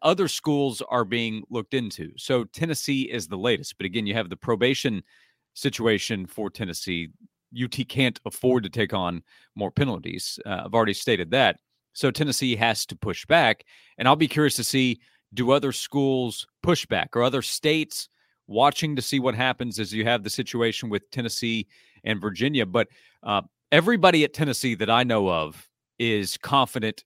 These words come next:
in its own case. Uh, and I think it has reason to be. In the lawsuit, for sure, because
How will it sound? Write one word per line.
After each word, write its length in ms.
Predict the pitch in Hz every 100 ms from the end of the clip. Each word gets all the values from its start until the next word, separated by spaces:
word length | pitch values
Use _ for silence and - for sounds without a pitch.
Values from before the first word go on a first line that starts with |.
| _
in 100 | 110
its 160 | 104 117
own 180 | 101
case. 460 | 92 98 - - - _ _ _ _ _
Uh, 220 | 98 92 80
and 420 | 113 107 101 - - -
I 220 | 110 113 - _ _ _ _ -
think 180 | 123 123
it 80 |
has 180 | 117 117
reason 340 | 120 165 117 85
to 80 | 82
be. 300 | 80 92 - _ _ -
In 100 | 127
the 80 |
lawsuit, 600 | 107 143 202 - 127 101 - _ _ _ _ _ _ _ _ _ _ -
for 140 | 139
sure, 320 | - 185 170
because 480 | 110 120 135 123 -